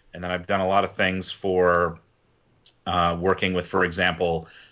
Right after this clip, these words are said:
teaching people about labor movements, um, corporate monopolies, things like that through types of, uh, train games,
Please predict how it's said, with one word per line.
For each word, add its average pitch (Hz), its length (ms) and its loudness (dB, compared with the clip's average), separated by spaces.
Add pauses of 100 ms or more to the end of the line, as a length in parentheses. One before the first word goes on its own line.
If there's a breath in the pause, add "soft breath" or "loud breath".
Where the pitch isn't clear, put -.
(160 loud breath)
teaching 107 380 -2
people 92 320 -2
about 85 420 0
labor 110 360 4
movements, 98 760 -2 (460 soft breath)
um, 82 720 -2
corporate 110 320 2
monopolies, 92 640 2
things 98 240 -2
like 92 200 0
that 90 280 0
through 85 500 -6
types 87 300 -4
of, 80 180 -4
uh, 76 280 -4
train 113 360 0
games, 101 680 -2